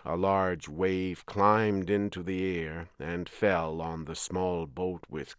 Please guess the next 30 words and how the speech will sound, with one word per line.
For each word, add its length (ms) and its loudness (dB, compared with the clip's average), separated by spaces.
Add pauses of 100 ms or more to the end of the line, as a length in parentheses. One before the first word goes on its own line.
great 520 -10
force. 840 -16 (1200)
The 100 4
boat 320 6 (100)
turned 380 10
over 560 10 (260)
as 360 -2
the 100 2
men 460 4
jumped 500 4
into 380 6
the 160 2
sea. 500 0 (180)
The 120 0
water 500 6
was 400 8
like 420 4
ice. 520 0 (340)
The 120 -8
reporter 500 -6
was 280 -12
tired, 500 -2 (340)
but 140 -8
he 180 -6
swam 680 0
toward 360 2
the 80 -4
beach. 520 -8 (320)
He 220 -8
looked 460 -10